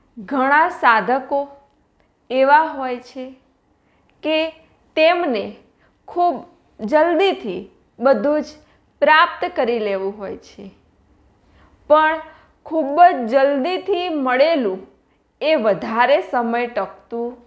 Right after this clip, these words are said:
નથી અને ખૂબ જ જલ્દીથી પ્રાપ્ત કરેલું એ થોડું મિલાવટવાળું હોય છે, સચોટ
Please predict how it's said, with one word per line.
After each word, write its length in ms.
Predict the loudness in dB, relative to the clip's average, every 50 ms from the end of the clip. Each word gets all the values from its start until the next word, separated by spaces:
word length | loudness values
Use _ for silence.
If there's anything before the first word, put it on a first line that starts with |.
| _ _ _ _ _ _ _ _
નથી 580 | -6 -4 -4 -4 -4 -6 -10 -14 -18 -18 -18 -18 -20 _ _ _ _ -8
અને 160 | -2 0 0 0 0
ખૂબ 300 | 0 -2 -2 2 6 6
જ 140 | 6 6 4 0 -4 -2
જલ્દીથી 680 | 0 0 0 0 0 -2 -4 -4 -6 -6 -8 -10 -10 -10 -12 -14 _ _ _ _ _ _ _ 0
પ્રાપ્ત 420 | 2 4 4 4 2 0 -4 -6 -6 -4 -4
કરેલું 520 | 0 2 2 2 2 0 -2 -4 -6 -6 -10 -18 _ _ _ _ _ _ _ _ _ _ _ _ _ _ -4
એ 140 | -2 -2 -2 -2 -4 -8 -12 -18 _ _ _ _ _ _ _ _ _ _ _ _ _ _ _ _ _ _ _ _ _ _ _ _ _ _ _ _ _ _ _ _ _ _ _ _ _ _ _ _ _ -20 -6 2
થોડું 400 | 4 4 4 4 4 0 0 -2 -4 -6 -12 _ _ _ _ _ -12 -6 -4
મિલાવટવાળું 920 | 0 2 4 6 6 6 4 2 0 -2 -2 -2 0 0 0 -2 -4 -6
હોય 200 | -8 -10 -12 -14 -16
છે, 220 | _ _ -20 -20 -20 _ _ _ _ _ _ _ _ _ _ _ _ _ _ _ _ _ _ _ _ _ _ _ _ _ _ _ _ _ _ _ _ _ _ _ _ _ _ _ _ _ _ _ _ _ _ _ _ _ _ _ _ _ _ -12 0 2
સચોટ 800 | 2 2 2 0 -6 -12 -6 0 2 4 4 2 0 -6 -16